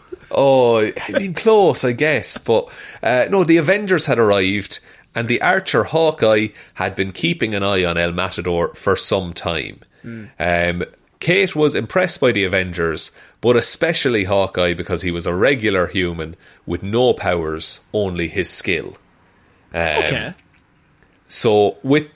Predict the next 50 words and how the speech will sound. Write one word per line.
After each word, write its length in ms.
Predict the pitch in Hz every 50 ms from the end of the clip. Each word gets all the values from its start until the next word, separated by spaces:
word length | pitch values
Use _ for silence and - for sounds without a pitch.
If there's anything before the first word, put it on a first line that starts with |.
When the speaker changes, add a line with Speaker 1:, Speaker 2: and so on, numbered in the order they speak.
| _ _ _ _ - - _ -
Speaker 2:
because 320 | 131 127 127 - 170 175 -
she 80 | -
was 100 | 135 120
now 120 | 113 127 117
disillusioned 640 | 98 113 110 - - 104 113 117 117 107 90 98 90
with 120 | 92 87
her 100 | 87 82
father, 520 | - - 113 110 107 104 101 104 98 - - - - - - _ _ -
uh, 200 | - 92 90 - - -
Kate 320 | - 127 120 120 - - - _ _ _ _ - - -
kind 220 | - - 110 107 101
of 100 | 95 87 - _ _
made 260 | 117 110 107 107 98
Hawkeye 420 | 87 110 107 104 - - 107 98 92
her 140 | 87 90
role 380 | 87 87 87 92 95 104 113 117
model 420 | 117 113 127 127 139 143 143 - _ _ _ _
kind 260 | - - 123 120 123 117
of 80 | 110
things. 320 | 139 135 135 135 131 - -
Like, 120 | 98 92
he's, 640 | 104 117 117 113 110 104 98 92 - - - - - _ _ _ _ _
he's 220 | _ 113 113 107 -
what 100 | 110 95
I 80 | 95 95
aspire 520 | 90 87 - - - 104 95 92 87 85 80
to 140 | - 101
be, 360 | 87 80 80 - - - - _ _ _ _ _ _ _ _
you 160 | - 87 85
know? 260 | 85 87 90 98 - - - - _ _ _ _ -
Speaker 1:
I 80 | 262
mean, 220 | 247 226 208 175 156 -
that 260 | - 82 - 180 160 156
Speaker 2:
Um, 60 | -
Speaker 1:
would 100 | 147 143
make 240 | 143 143 135 123 -
sense, 320 | - 156 135 110 - -
because 420 | - 123 117 123 117 113 110 107
you're 120 | 123 127 135
not 160 | 147 147 139
gonna 100 | 135 131 120
be 60 | 123
like, 240 | 120 117 110 104 - -
"Oh, 140 | 147 139
I 40 | 131
wanna 200 | 123 123 131 127 120
be 100 | 123 120
like 180 | 123 123 113 -
the 100 | 107 110
Hulk," 400 | 120 143 156 135 107 - - -